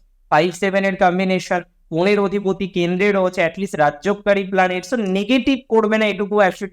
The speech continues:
দিয়ে তো আমি আপনাকে দিচ্ছি। তবে হ্যাঁ, মাঝে মাঝে একটু, আহ, স্লো রাখতে পারে নিজেকে, একটু ডাউন লাগতে পারে, একটু কোথাও যেন গিয়ে মনে হতে পারে যে পারছেন না, হচ্ছে না, হবে না। এই যে নেগেটিভ চিন্তাগুলো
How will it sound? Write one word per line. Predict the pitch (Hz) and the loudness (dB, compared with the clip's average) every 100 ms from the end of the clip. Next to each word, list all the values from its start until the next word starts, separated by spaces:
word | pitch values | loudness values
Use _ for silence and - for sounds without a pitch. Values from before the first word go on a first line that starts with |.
| - | -4
দিয়ে | 190 | 0
তো | 185 165 | 2 2
আমি | 160 | 0
আপনাকে | 151 143 139 135 | -2 -4 -6 -10
দিচ্ছি। | _ - - - _ - | _ -16 -16 -16 _ 0
তবে | 190 208 | 2 2
হ্যাঁ, | 175 160 - _ - | 0 -2 -6 _ -2
মাঝে | 160 190 220 | 0 2 2
মাঝে | 214 208 | 2 0
একটু, | 202 208 208 208 | -2 -4 -2 0
আহ, | 180 165 - - - | 0 0 -2 -10 -12
স্লো | - 202 208 | -2 2 2
রাখতে | 185 185 190 | 2 -2 -4
পারে | 185 175 175 | -2 -2 -2
নিজেকে, | 160 170 170 165 - 156 | -2 -4 -4 -8 -8 -8
একটু | 185 165 | -6 0
ডাউন | 143 147 185 185 | 0 2 0 0
লাগতে | 175 180 175 | 0 -2 -2
পারে, | 165 151 151 - _ 156 | 0 0 -2 -10 _ -12
একটু | - 180 180 180 _ _ _ _ _ _ _ | -2 -2 -2 -6 _ _ _ _ _ _ _
কোথাও | 165 165 190 185 | -4 2 2 4
যেন | 185 180 | 2 0
গিয়ে | 180 185 185 _ _ _ _ - | 0 -2 -6 _ _ _ _ -10
মনে | 143 165 214 202 | -2 0 2 0
হতে | 196 196 185 | 0 0 2
পারে | 180 175 | 2 0
যে | 175 165 | -2 0
পারছেন | 151 - - 175 170 | -2 -2 -8 -4 -2
না, | 165 160 | -2 -2
হচ্ছে | 165 - - 185 170 | -6 -8 -4 -2 0
না, | 160 160 | -2 -4
হবে | 165 175 180 | -4 -2 -2
না। | 170 - 233 | -2 -2 0
এই | 262 | 0
যে | 277 240 180 | 0 0 0
নেগেটিভ | 175 226 247 262 - - | -2 -4 0 -2 -2 -4
চিন্তাগুলো | 190 185 185 208 202 156 123 | -2 0 2 2 2 0 -6